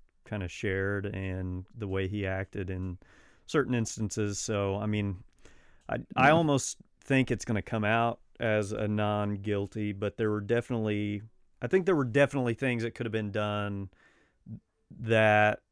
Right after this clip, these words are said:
Speaker 1: happened that,
Speaker 2: One
Speaker 1: that
Speaker 2: thing
Speaker 1: really
Speaker 2: that
Speaker 1: led to this
Speaker 2: Yeah.
Speaker 1: instance that it, if, if, yeah, if,
Speaker 2: If,
Speaker 1: I,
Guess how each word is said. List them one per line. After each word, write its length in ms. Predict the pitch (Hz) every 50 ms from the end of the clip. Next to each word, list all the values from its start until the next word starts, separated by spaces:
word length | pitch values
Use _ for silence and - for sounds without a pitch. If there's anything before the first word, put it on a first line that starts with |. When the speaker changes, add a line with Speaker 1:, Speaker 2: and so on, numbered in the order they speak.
| _ _ _ _ _ _ _ _ _ _ -
Speaker 1:
happened 840 | - - - 127 127 127 131 131 - - 131 127 123 123 120 117 117 -
that, 400 | 117 117 113 113 113 113 120 - _ _ _ _ _ _ _ _ -
Speaker 2:
One 260 | - 127 151 - 120
Speaker 1:
that 0 |
Speaker 2:
thing 220 | 120 - 139 139 135
Speaker 1:
really 260 | 151 156 156 151 135
Speaker 2:
that 180 | 127 120 120 123
Speaker 1:
led 320 | 123 123 127 127 120 110
to 140 | - - 120
this 560 | 104 107 110 113 117 110 - 98 87 78 71
Speaker 2:
Yeah. 0 | - - - -
Speaker 1:
instance 580 | - 117 110 104 98 - - 113 107 101 95 -
that 460 | - 110 107 104 101 101 101 101 107 - _ _ _ _ _ _ _ _ _ _ -
it, 220 | 123 110 - - - _ -
if, 260 | - 110 120 120 - - -
if, 200 | 131 117 101 - _ _ _ _ _ _ _ _ _ _ _ _ _ _ _ _ _ _ _ _ _ _ _ _ -
yeah, 160 | 123 123 131 120
if, 260 | 127 131 127 - - - -
Speaker 2:
If, 140 | 131 143 151
Speaker 1:
I, 160 | 151 135 113